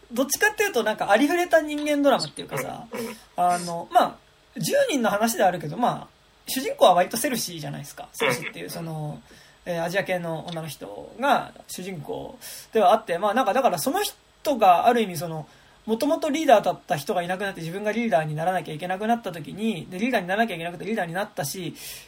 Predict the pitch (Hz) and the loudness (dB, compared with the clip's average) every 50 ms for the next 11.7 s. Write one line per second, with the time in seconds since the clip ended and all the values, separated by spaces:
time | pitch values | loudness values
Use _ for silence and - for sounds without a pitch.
0 | _ - 262 240 202 170 - 143 - - 277 302 349 339 359 339 330 330 330 269 | _ -2 -2 0 0 -2 -4 -4 -2 0 2 2 2 2 2 2 0 0 -2 0
1 | 233 277 320 339 311 269 247 214 202 175 151 208 202 202 214 214 208 214 226 208 | -2 -2 -2 -2 0 0 0 0 -2 -4 -4 -4 -2 0 0 0 2 2 0 0
2 | 170 165 180 165 190 170 160 160 160 160 165 180 202 170 156 147 160 180 220 220 | 0 -2 -4 -2 -2 -2 -2 -2 -6 -8 -6 -4 -4 -4 -4 -4 -4 -4 -4 -4
3 | 269 262 220 175 147 151 165 175 175 170 165 175 170 185 175 147 143 - 156 - | -4 -6 -6 -8 -6 -2 -2 -2 0 -2 -4 -6 -6 -6 -8 -10 -10 -10 -12 -10
4 | - 202 196 - 143 170 165 170 196 240 269 226 180 156 185 190 220 226 233 254 | -8 -8 -8 -6 -8 -10 -8 -4 -2 0 0 0 0 -2 -2 -2 0 0 0 -2
5 | 262 262 254 240 247 240 247 254 240 240 240 240 - 277 269 285 240 214 175 - | -4 -4 -2 0 2 4 4 4 4 2 0 -2 -2 -2 -2 2 4 4 4 4
6 | - - - - - - - 185 185 180 180 180 180 175 175 175 170 170 170 165 | 2 -2 -14 -16 -14 -4 0 2 2 2 2 -2 -6 -6 -6 -6 -6 -8 -8 -8
7 | 165 160 156 - - 214 220 226 226 220 226 269 262 233 202 180 175 160 143 - | -10 -10 -10 -6 -2 0 0 2 0 0 -2 -2 -2 -2 -4 -4 -6 -8 -8 -6
8 | 240 226 208 175 165 196 202 - 170 180 196 233 - 254 - 185 175 165 185 185 | -4 -4 -2 0 0 -2 -2 -2 -6 -4 -2 -2 -2 -2 -4 -4 -2 -4 -4 -4
9 | - 202 196 - 277 285 269 202 185 247 277 247 185 175 196 220 247 247 269 233 | -6 -8 -6 -2 -2 -2 -2 -2 -2 0 0 0 0 -2 0 0 0 0 0 -2
10 | 269 269 320 294 202 - - - 185 156 120 151 160 180 175 156 - - - - | -2 -2 -4 -6 -8 -8 -10 -12 -14 -14 -14 -12 -12 -10 -10 -10 -10 -10 -12 -14
11 | - - - - - 180 165 160 156 147 143 139 139 139 | -14 -14 -16 -14 -12 -12 -10 -8 -6 -4 -4 -2 -4 -4